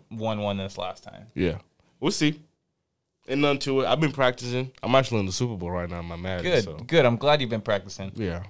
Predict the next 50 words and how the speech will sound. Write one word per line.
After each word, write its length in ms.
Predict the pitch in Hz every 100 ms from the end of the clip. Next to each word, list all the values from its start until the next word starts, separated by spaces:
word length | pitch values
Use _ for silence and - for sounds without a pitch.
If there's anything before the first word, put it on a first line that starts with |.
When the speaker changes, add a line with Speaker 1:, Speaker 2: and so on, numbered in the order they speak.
| -
Speaker 1:
I 120 | 135
haven't, 280 | 135 135 123
and 120 | 107
I'm, 120 | 117 -
I 140 | - 156
just 220 | 208 -
co-, 100 | 185 - -
'cause 140 | 170
I 80 | 247
come 300 | 254 196 147
in, 260 | 180 156 120 147 - -
if 160 | -
I, 140 | 180 220
if 260 | - -
I'm 100 | 208
only 160 | 233 202
playing 240 | 190 143
one 180 | 127 143
game, 200 | 127 127
I 80 | 135
got 180 | 143 127
this 260 | 117 110 - -
extreme 440 | 127 - 147 139
focus. 500 | - 127 131 104 -
I'm 160 | 113 120
just 200 | 113 -
gonna 200 | 107 95
whoop 580 | 98 98 101 113 123 92
on 140 | 85
you, 140 | 85 156
Joe. 200 | 135 101
Speaker 2:
Yeah, 200 | 90 - - -
uh-huh. 260 | 98 98 95 _ -
Speaker 1:
We'll 160 | 131
see 200 | 151 160
who 120 | 127
I 140 | 110 101
get. 220 | 104 101
Imagine 380 | 110 139 165 160
if 100 | 127
I 120 | 120
get 180 | 117 104
a 40 |
high-powered 540 | 107 113 107 110 104 101
team. 200 | 107 101 104
Oh, 300 | 104 117 -
if 560 | _ _ _ _ -
I 100 | 143
get 160 | 175 175
a, 180 | 131